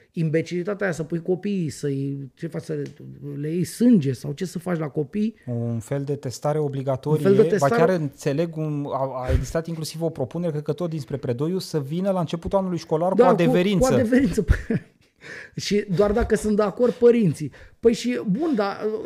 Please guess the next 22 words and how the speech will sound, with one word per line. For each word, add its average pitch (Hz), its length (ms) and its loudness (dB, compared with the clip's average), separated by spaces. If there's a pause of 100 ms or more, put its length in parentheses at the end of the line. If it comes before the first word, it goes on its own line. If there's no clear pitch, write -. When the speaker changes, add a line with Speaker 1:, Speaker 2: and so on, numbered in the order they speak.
Speaker 1:
g-, - 180 -6
bă, 247 400 -6
e, 185 160 2 (120)
e 202 80 6
atât 208 180 -2
de 226 80 4
greșită 233 340 2
asta 247 200 -2
încât 226 280 -2
nici 240 200 2
nu 262 500 -2
pot 240 200 2
să 240 140 0
spun 269 500 -2 (280)
în 247 340 4 (440)
toate 302 340 4
măsurile 202 580 4
în 156 80 0
care 156 240 0
e 151 40 0
greșită, 147 420 -4
știi? 165 300 -4